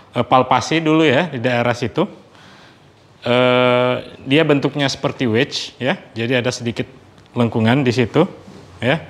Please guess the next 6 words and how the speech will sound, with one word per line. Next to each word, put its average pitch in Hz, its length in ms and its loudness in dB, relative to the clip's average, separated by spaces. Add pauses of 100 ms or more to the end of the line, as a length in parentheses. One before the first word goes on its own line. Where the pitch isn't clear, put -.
(360)
Tujuan 160 320 4
kita 175 240 0
memanipulasi 139 880 -2
adalah 123 240 -2
untuk, 123 400 -8 (480)
eh, 117 480 -2